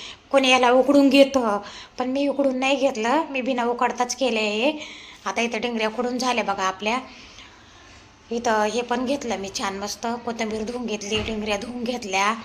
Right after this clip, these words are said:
आता आपल्याला डिंगऱ्या बनवायच्या. इकडं कढई ठेवली आहे मी, तेल पण टाकलं कढईमध्ये,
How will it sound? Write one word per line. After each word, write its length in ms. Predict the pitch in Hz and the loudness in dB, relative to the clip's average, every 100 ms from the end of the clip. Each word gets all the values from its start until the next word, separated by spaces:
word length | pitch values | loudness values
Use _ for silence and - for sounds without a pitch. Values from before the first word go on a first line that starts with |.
| - - - - - - - _ _ _ _ _ - | -14 -18 -20 -20 -20 -20 -20 _ _ _ _ _ -8
आता 220 | 220 220 | 0 2
आपल्याला 320 | 220 220 208 | 2 0 -2
डिंगऱ्या 280 | 226 214 202 | -2 -4 -4
बनवायच्या. 440 | 208 202 202 214 | -4 -4 -6 -4
इकडं 360 | 220 214 208 208 | -4 -2 -2 -2
कढई 300 | 208 214 214 | -4 -4 -4
ठेवली 340 | 214 247 220 | -4 -4 0
आहे 100 | 240 | 0
मी, 340 | 208 220 339 339 - _ _ _ _ _ _ _ _ - | 0 0 -2 -4 -16 _ _ _ _ _ _ _ _ -12
तेल 260 | 233 277 277 | 0 2 2
पण 200 | 277 269 | 0 0
टाकलं 280 | 269 262 226 | 0 -2 -2
कढईमध्ये, 600 | 226 214 214 208 262 | 0 0 0 0 -2